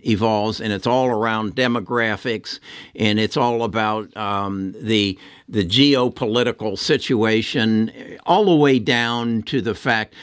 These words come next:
how many rivers you have, and are you bordered by other countries or by oceans?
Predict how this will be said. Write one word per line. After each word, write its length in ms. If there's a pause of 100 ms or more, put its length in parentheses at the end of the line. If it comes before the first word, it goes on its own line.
(120)
how 100
many 240
rivers 560
you 160
have, 560 (240)
and 340
are 140
you 160
bordered 580
by 240
other 280
countries 640
or 180
by 280
oceans? 800